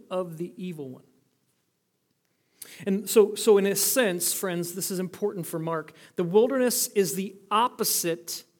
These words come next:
of the Garden of Eden. The garden is the place of shalom, presence of God, everything you need. The wilderness is the, is kind of the antithesis of that. So Jesus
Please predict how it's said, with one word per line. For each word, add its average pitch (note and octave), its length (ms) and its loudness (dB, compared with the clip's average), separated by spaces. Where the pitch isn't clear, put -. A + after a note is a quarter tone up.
of D#3 200 -8
the E3 60 -4
Garden E3+ 460 -4
of C#3+ 120 -8
Eden. C3 300 -12
The F3 40 -16
garden F3+ 260 -2
is F3 120 -6
the - 80 -12
place F3 340 -4
of D3+ 100 -12
shalom, D#3+ 580 -6
presence E3 360 -4
of D3 80 -10
God, D3 320 -6
everything D#3+ 420 -6
you D3+ 60 -6
need. C#3+ 300 -6
The D#3+ 80 -8
wilderness D#3 520 -6
is C#3 180 -12
the, D#3 120 -18
is - 60 -20
kind D#3 160 -10
of D3 60 -10
the D3 120 -12
antithesis D3 800 -12
of C3 120 -10
that. B2+ 200 -16
So G3 120 -4
Jesus A3+ 600 4